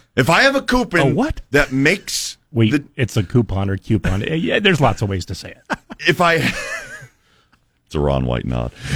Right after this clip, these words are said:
Speaker 1: If I had a coupon that lowered the price of cheese to the cheapest cheese on the rack, I'll buy, uh, I'll buy the brand. No problem.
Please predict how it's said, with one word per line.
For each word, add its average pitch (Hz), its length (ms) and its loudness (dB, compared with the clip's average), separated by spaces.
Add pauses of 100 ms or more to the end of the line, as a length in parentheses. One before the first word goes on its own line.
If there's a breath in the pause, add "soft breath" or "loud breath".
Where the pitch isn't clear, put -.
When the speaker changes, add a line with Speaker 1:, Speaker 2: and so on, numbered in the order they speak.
(100)
Speaker 1:
If 107 120 2
I 170 100 4
had 214 220 4
a 262 100 2
coupon 175 460 2
that 135 200 2
lowered 185 500 4
the 202 80 0
price 190 340 0
of 170 100 0
cheese 151 400 2
to 151 180 2
the 143 200 2
cheapest 196 680 0
cheese 123 600 2
on 127 220 2
the 123 80 4
rack, 180 420 0 (300 loud breath)
I'll 127 160 2
buy, 101 540 2 (460)
uh, 107 180 2
I'll 110 160 2
buy 107 180 2
the 101 80 0
brand. 143 400 -2 (1080)
No 107 160 4
problem. 82 400 -2